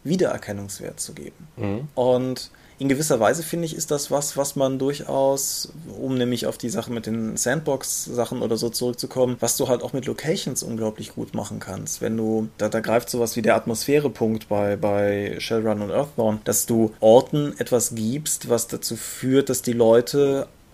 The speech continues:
Speaker 1: augenblicklich ein Bild von dem Ort haben. Weil ich denke nämlich, dass auch so, so ein klassisches Problem, Rollenspiel als erzählendes Hobby, führt halt sehr schnell dazu, dass du so ein bisschen verwirrt bist, wo du dich eigentlich gerade aufhältst, weil, wir hatten das schon mal bei anderen Themen, du immer am Tisch sitzt und der Spielleiter redet.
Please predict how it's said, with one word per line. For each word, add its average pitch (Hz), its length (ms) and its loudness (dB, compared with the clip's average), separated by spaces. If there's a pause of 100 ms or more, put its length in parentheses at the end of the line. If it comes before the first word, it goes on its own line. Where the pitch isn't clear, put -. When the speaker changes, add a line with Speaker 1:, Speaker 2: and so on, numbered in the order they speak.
Speaker 1:
augenblicklich 131 680 0
ein 120 160 -6
Bild 143 340 2
von 120 180 -2
dem 117 140 -2
Ort 120 320 -2
haben. 101 320 -2 (100)
Weil 110 120 0
ich - 100 -4
denke 120 180 0
nämlich, 120 220 -4
dass - 180 -4
auch 117 140 -4
so, 123 140 -2
so 113 100 -2
ein 110 60 -4
klassisches 113 520 -2
Problem, 123 800 0 (500)
Rollenspiel 131 460 2
als 117 160 0
erzählendes 113 540 0
Hobby, 123 220 0
führt - 280 -4
halt 120 160 0
sehr 110 140 0
schnell 123 220 -2
dazu, 120 280 -2
dass - 160 -4
du - 80 -6
so 117 60 -2
ein 113 100 -2
bisschen 120 220 -4
verwirrt 117 380 -2
bist, 117 180 -6
wo 117 100 0
du 120 100 -2
dich 110 200 -6
eigentlich 117 220 -8
gerade 113 220 -4
aufhältst, - 540 -2
weil, 107 320 0 (720)
wir 101 120 -8
hatten 98 140 -10
das 107 100 -6
schon 110 100 -8
mal 107 60 -6
bei 98 100 -4
anderen 113 240 -2
Themen, 120 260 -2
du 110 120 -4
immer 110 180 -4
am 113 140 -2
Tisch 117 160 -6
sitzt - 240 -6
und 113 80 -2
der 110 60 0
Spielleiter 110 500 -2
redet. - 280 -8